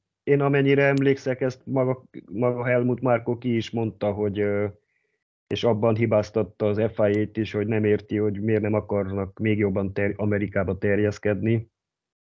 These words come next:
És én gondolom, hogy ők azért akarták annyira a pilótát a programjukba, azon, amellett, hogy, ö, valóban nagyon tehetségesnek is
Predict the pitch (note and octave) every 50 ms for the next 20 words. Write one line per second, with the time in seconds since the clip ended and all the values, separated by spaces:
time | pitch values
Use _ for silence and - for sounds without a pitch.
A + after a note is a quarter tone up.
0 | _ - - _ _ _ _ _ _ _ _ _ - - G#2+ G#2+ - A#2 A#2 A#2
1 | A#2+ A2 G#2 - - - F#2 G#2 B2 A#2 A#2 A2+ A2 A2+ A2+ A2 A2+ A#2 A2 A#2+
2 | A2+ G#2+ - B2 A2+ G2+ G#2 G2+ F#2 G2+ G#2 F#2+ - G#2 F#2+ G2 - G#2+ F#2+ G#2+
3 | A2 G#2+ G#2+ G#2 G#2+ G#2 G#2 G#2 G2+ G2 F#2 - - _ _ _ _ _ _ _
4 | _ _ _ _ _ _ _ _ _ _ _ _ _ _ _ _ _ _ _ _
5 | _ _ _ _ F#2+ G#2 G#2+ G#2 G2+ G2 F#2+ - A#2+ G#2+ G#2+ G#2 G2 - G#2 G2+
6 | G2 - G2+ F#2+ - A2 A2+ A2 A2 A2+ A2+ A2 A2 A2 G2+ G2+ G2+ A2 G#2+ G#2+
7 | G#2+ G#2+ G#2+ F#2+ - - - _ _ _ _ _ _ _ _ _ _ _ _ _
8 | _ _ _ _ B2 A#2+ A2+ A#2 A#2 A#2+ A2 B2 C3 B2 A#2+ A#2+ A#2 A2+ A#2 A2
9 | - - A#2 A#2 G#2+ G#2+ A2+ G#2+ A2 A2 G#2+ G#2+ G#2+ G#2+ A#2 A2+ A2 A2 G#2 A2
10 | A2 A2 A2 A2 A#2 A2+ A2+ G#2+ G2 - G#2+ G#2+ G#2+ G#2+ - A#2+ A2 A2+ A2+ A2
11 | - A#2+ A2+ A2+ - A#2+ A#2 A2+ -